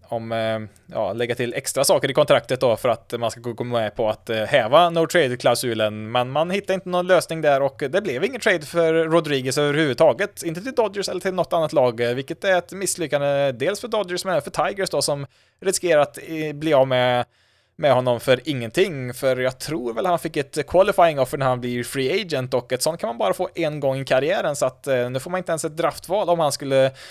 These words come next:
välja att bryta kontraktet efter, efter den här säsongen är slut. Eh, och, mm, ja, man, han an-, angav väl också, eh, att, eh, anledningen till att han inte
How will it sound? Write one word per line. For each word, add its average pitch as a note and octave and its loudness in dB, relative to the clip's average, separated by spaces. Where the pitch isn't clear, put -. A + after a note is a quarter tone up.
välja C3 4
att A2+ -4
bryta B2+ -4
kontraktet B2 -2
efter, A2+ -2
efter - -6
den A2 -4
här G#2+ -4
säsongen A2 -4
är A2+ -8
slut. C#3+ -6
Eh, G#2 2
och, A2 4
mm, G#2+ -4
ja, C#3+ 6
man, D3 2
han D#3+ 2
an-, D#3 8
angav C#3+ 4
väl D#3+ 4
också, C3 4
eh, A#2 -6
att, - -8
eh, A#2+ 2
anledningen C#3+ 2
till C3 2
att A#2 2
han A#2+ 0
inte C3+ 2